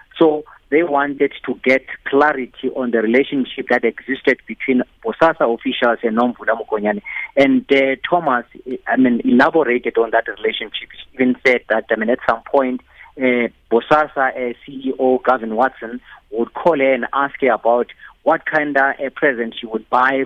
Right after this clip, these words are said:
for, I mean, he would buy for, for the former minister, for instance, in terms of flowers, in terms of, uh, uh, uh, uh, uh, uh, I mean, uh, uh, perfumes. And, uh, so, so the, the, the, the, really the commission wanted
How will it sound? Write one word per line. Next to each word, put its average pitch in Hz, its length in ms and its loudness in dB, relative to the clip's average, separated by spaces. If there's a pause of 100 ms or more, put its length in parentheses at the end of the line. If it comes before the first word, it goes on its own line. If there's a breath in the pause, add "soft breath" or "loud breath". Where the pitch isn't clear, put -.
for, 120 160 0
I 123 40 -2
mean, 120 240 0
he 123 120 2
would 120 260 0
buy 131 240 2 (100)
for, 117 240 0
for 117 120 0
the 113 100 2
former 135 260 0
minister, 127 520 2 (360 loud breath)
for 113 120 0
instance, 127 400 0
in 117 100 -8
terms 123 320 -2
of 113 80 2 (120)
flowers, 139 520 2
in 110 140 -14
terms 127 320 -2
of, 113 100 0 (160)
uh, 123 60 2 (360)
uh, 110 260 2
uh, 113 300 2
uh, 113 140 0 (160)
uh, 113 360 0
uh, 110 40 2 (100)
I 113 80 -2
mean, 113 220 -10 (100)
uh, 110 440 0
uh, - 20 0 (160)
perfumes. 151 540 2 (500 loud breath)
And, 143 320 0
uh, 139 240 2 (340 soft breath)
so, - 280 0
so 156 140 2
the, 135 360 -2
the, 143 60 2
the, 139 220 0
the, 127 280 -4
really 165 240 4
the 139 80 0
commission 131 640 -2 (240 soft breath)
wanted 131 480 0